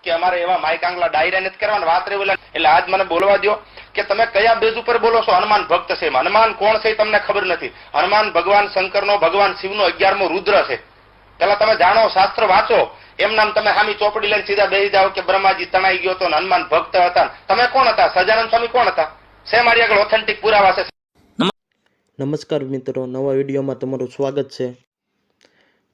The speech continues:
Speaker 2: ધર્મનું કોઈ કાર્ય હોય, ગુજરાતમાં વિરોધ થતો હોય અને દેવતભાઈ ખવડ ન બોલે તેવું બને જ નહીં. તો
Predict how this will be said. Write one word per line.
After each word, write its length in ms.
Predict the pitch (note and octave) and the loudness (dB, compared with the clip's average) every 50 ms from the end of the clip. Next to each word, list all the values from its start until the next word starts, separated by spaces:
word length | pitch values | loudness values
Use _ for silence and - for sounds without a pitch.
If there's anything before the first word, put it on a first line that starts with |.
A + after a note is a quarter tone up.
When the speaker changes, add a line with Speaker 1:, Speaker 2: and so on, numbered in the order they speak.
| _ - | _ -8
Speaker 2:
ધર્મનું 480 | D3 C3 C3 C3+ C#3+ D3 D3 D#3 D3+ C#3+ | -6 -6 -6 -6 -6 -6 -4 -4 -6 -4
કોઈ 200 | - D#3+ D3+ - | -2 -4 -4 -4
કાર્ય 400 | - - C3+ D3 D#3+ D#3+ E3 D3 | -4 -6 -6 -6 -2 -2 0 0
હોય, 240 | B2 A2+ G2+ F#2+ - _ _ _ _ _ _ _ B2+ | -2 -2 -6 -8 -12 _ _ _ _ _ _ _ _
ગુજરાતમાં 760 | A#2 C3 C3 B2+ C3+ C3+ D3+ D3+ D3 - D#3+ D3 C3+ B2 A#2+ | -6 -6 -4 -4 -4 -4 -4 -4 -6 -6 -8 -8 -8 -8 -6
વિરોધ 300 | A#2+ B2+ C3+ D#3 D#3+ D#3 - | -4 -2 0 0 -2 -2 -4
થતો 280 | - D#3 D3+ D3+ C3+ B2+ | -6 -6 -4 -4 -4 -6
હોય 180 | A2+ A2+ G#2+ - _ _ _ _ - | -4 -6 -8 -10 _ _ _ _ -14
અને 180 | A#2+ C3+ C#3 B2+ | -10 -6 -6 -6
દેવતભાઈ 600 | A#2 A#2 C3+ C3+ C#3+ D3 D3 C#3+ B2+ D3 C#3+ C3+ - | -4 -4 -2 -2 0 -2 -2 -4 -4 -4 -4 -4 -4
ખવડ 300 | - D3 D3+ D3+ C#3 B2 | -4 -4 -2 -2 -2 -4
ન 220 | A#2+ C3+ D#3 E3 D#3+ | -4 -4 -4 -2 -2
બોલે 260 | D3+ C#3+ B2 A2 G#2 - _ _ _ _ _ _ _ _ _ _ - | -2 -2 -2 -4 -8 -12 _ _ _ _ _ _ _ _ _ _ -4
તેવું 280 | C#3 C#3 C#3+ C#3 B2+ | -2 -2 -2 -2 -4
બને 240 | A#2+ C3+ D3 E3 F3 E3 | -4 -4 -2 -2 -2 -2
જ 60 | C3 B2 | -2 -4
નહીં. 320 | C3+ C3+ B2+ A#2 G#2 F#2+ G2 _ _ _ _ _ _ _ _ - - _ _ _ _ _ _ _ _ _ | -6 -6 -6 -8 -10 -16 -20 _ _ _ _ _ _ _ _ -20 -20 _ _ _ _ _ _ _ _ _
તો 60 | D3 | -4